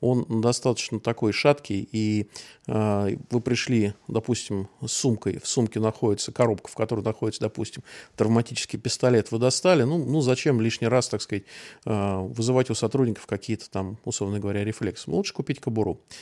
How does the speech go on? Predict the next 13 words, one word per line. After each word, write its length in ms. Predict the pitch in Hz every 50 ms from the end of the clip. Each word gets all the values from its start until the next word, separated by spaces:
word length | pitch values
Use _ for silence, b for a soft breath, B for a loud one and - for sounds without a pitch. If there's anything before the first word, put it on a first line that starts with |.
| B B B
Это, 260 | - 113 - 117 110
как, 160 | - 110 107 117 - -
в 60 | 123
общем-то, 320 | 107 - - 113 - -
первый 300 | 107 - 123 117 110 101
момент. 280 | 104 101 90 92 87 -
Второй 240 | - - 147 170 170
момент, 300 | 147 131 131 123 120 -
нужно 220 | 131 120 120 120
понимать, 340 | - - 120 131 151 160 151
что 300 | - - - 107 - B B B B B B B B B B B _
оружие, 520 | - 117 151 175 185 147 131 113 101 - - -
оно, 540 | 110 110 113 123 127 123 123 120 117 -